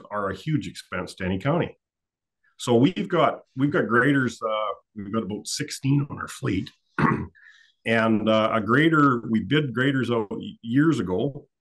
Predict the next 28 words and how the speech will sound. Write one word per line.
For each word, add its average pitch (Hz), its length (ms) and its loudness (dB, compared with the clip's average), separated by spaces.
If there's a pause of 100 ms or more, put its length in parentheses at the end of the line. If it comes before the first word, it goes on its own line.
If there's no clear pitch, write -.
I, 101 120 -2
when 101 140 -2
I 98 40 -2
say 104 160 -4
years 117 340 -2
ago, 95 160 -4
three 120 220 -6
to 117 80 -6
four 113 240 -2
years 107 340 -4
ago, 90 320 -8 (480)
and 104 260 0
replaced 113 500 0
four 120 440 2
on 92 80 -2
our 82 100 -4
fleet. 98 400 -8 (200)
And, 101 440 -2
uh, 101 260 0
the 98 100 -6
prices 127 500 -4 (100)
come 110 120 -2
in 107 80 -4
almost 104 380 -4 (180)
double 95 400 -4
on 76 140 -6
those 73 200 -12
now. 78 280 -10